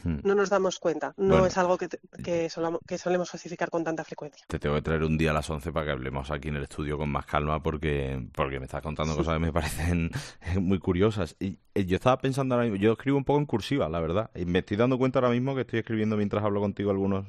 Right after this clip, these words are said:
Speaker 1: anotaciones de las cosas que dices. Eh, ¿hay una
Speaker 2: <laughs>
Speaker 1: diferencia en la personalidad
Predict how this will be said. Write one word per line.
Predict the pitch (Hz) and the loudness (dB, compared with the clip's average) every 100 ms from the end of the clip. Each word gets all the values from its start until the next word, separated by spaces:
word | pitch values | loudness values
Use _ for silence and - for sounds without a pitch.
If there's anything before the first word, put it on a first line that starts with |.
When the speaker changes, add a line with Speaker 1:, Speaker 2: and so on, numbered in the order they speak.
| 107 | -4
Speaker 1:
anotaciones | 98 95 92 104 101 | -2 0 0 0 0
de | 90 | 0
las | 87 | -2
cosas | - 95 - | -2 -6 -4
que | 95 | -4
dices. | 107 - - - - - - | -4 -8 -14 -16 -16 -16 -6
Eh, | - - | -2 4
¿hay | 107 120 | 6 6
una | 165 | 6
Speaker 2:
<laughs> | |
Speaker 1:
diferencia | 147 135 131 123 120 120 | 4 2 2 2 0 0
en | 107 | 2
la | 101 | 2
personalidad | 104 98 | 0 0